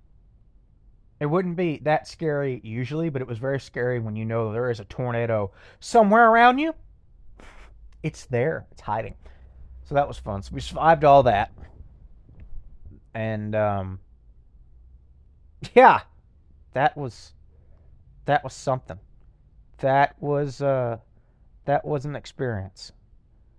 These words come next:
I did not expect it to get that bad. Remember we were watching the T V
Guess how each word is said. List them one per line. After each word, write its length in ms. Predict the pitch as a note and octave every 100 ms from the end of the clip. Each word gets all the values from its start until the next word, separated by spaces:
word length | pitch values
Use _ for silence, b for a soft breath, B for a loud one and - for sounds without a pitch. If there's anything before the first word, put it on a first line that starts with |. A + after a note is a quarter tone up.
| - - - - - - _ _ _ _
I 80 | C3+
did 340 | B2 - C#3
not 200 | D#3 D3
expect 420 | C#3+ - - C3 -
it 80 |
to 60 | -
get 200 | A2+ G2
that 200 | G#2 -
bad. 360 | G2+ G2 F#2 - b b -
Remember 180 | D#3+ D3+
we 60 |
were 60 | D3
watching 280 | D3+ - A#2
the 40 |
T 280 | - B2+ A#2
V 340 | A2+ A2+ G#2+